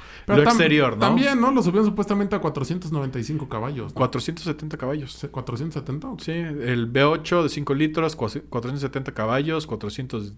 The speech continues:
Speaker 2: diez libras-pie de torque. Gracias a Dios, con una caja manual de seis velocidades, embra-, embrague de doble disco, suspensión magnetic, no,
Speaker 1: Right.
Speaker 2: ma-, Magnet Ride y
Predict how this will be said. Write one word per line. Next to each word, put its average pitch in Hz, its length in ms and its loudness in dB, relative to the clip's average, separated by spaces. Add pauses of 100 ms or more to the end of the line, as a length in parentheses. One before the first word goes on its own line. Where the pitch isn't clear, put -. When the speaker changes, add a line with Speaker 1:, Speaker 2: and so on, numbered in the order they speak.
(120)
Speaker 2:
diez 120 420 -4 (300)
libras-pie 120 440 -2
de 117 80 0
torque. 143 480 0 (760)
Gracias 156 400 4
a 123 60 2
Dios, 127 220 4
con 135 140 -2
una 131 120 0
caja 131 240 -2
manual 110 400 -2
de 107 80 -4
seis 123 220 -4
velocidades, 120 760 -4 (520)
embra-, 120 720 2
embrague 117 600 -2
de 101 120 -2
doble 110 260 -2
disco, 147 460 0
suspensión 113 880 -4 (160)
magnetic, 120 960 -6 (840)
no, 151 140 4
Speaker 1:
Right. 127 120 4
Speaker 2:
ma-, 190 280 6
Magnet 151 480 -2
Ride 151 260 0 (1000)
y 190 300 2